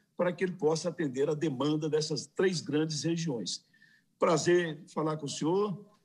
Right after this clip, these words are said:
prazer revê-lo, e amanhã nós estaremos com o secretário de Saúde, e, se for necessário, eu irei acioná-lo para que a gente possa dar esse suporte ao Hospital Universitário da nossa Unimontes, aqui em Montes Claros. Muito obrigado.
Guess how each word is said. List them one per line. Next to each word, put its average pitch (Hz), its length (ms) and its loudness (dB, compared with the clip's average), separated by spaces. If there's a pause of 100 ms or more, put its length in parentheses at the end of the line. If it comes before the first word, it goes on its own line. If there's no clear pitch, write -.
prazer 147 380 0
revê-lo, 165 600 0 (320)
e 143 100 0
amanhã 180 680 0 (280)
nós 147 180 0
estaremos 151 360 0
com 165 100 -4
o 151 40 0
secretário 151 480 -2
de - 60 -6
Saúde, 160 460 0
e, 196 40 -2
se 285 260 2
for 190 280 2
necessário, 185 800 0 (240)
eu 175 140 4
irei 160 260 6
acioná-lo 156 600 -2
para 170 160 -2
que 175 80 -6
a 160 40 -2
gente 160 240 -4
possa 151 300 0
dar 139 180 2
esse - 220 -2
suporte 165 680 2 (300)
ao 143 120 2
Hospital 160 420 0
Universitário 143 760 0 (480)
da 143 140 0
nossa 165 380 2
Unimontes, 165 640 0
aqui 143 260 -2
em 151 40 0
Montes 151 220 -4
Claros. 113 320 -8
Muito - 120 -6
obrigado. 123 360 -2